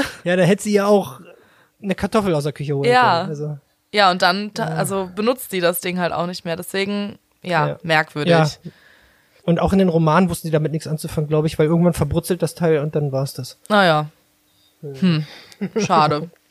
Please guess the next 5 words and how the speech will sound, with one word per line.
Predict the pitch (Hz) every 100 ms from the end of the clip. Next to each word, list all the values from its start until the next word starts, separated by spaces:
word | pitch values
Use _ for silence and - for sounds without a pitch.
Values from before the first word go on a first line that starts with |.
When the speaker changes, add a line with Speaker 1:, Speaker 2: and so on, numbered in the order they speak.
| - -
Speaker 2:
<laughs> | - _ _
Na | 269 294
gut. | 247 190 - -
<laughs> | - - 320 - _ _ - - - - - _ _ -
Ähm, | 226 226 226 226 220